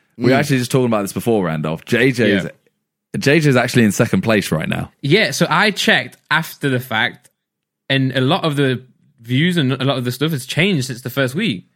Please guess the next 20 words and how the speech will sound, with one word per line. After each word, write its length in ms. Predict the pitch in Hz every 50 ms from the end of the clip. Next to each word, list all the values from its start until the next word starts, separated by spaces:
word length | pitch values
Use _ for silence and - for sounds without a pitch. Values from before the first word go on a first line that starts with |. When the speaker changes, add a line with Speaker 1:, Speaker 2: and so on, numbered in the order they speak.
| _ _ _ _ _ _ _ _ _ _ _ _ _ _ -
Speaker 1:
Yeah, 240 | 117 117 113 104 95
drastically. 680 | 82 - 113 113 104 - - - 87 - - 90 90 87
Like, 300 | 95 95 92 87 82 -
Harry 360 | 104 120 123 127 127 120 113
had 120 | 107 95
won 220 | 92 101 110 110 101
it 280 | 90 87 - - _ _ _ _ _ _ _ _ _ _
with, 360 | - 92 98 95 92 90 82 - -
uh, 80 | 90 - -
with 320 | - 98 90 95 95 90 -
his, 380 | - 101 92 92 90 90 82 -
uh, 520 | 90 87 87 87 85 85 85 85 85 82 - _ _ _ _ _ _ _ _ _ _
the 80 | - 110
drop 200 | - 120 104 -
in 60 | 113
the 80 | 104 92
jar 260 | - 113 107 113 127
from 140 | - - 117
the 80 | 104 101
door. 300 | 95 110 113 139 185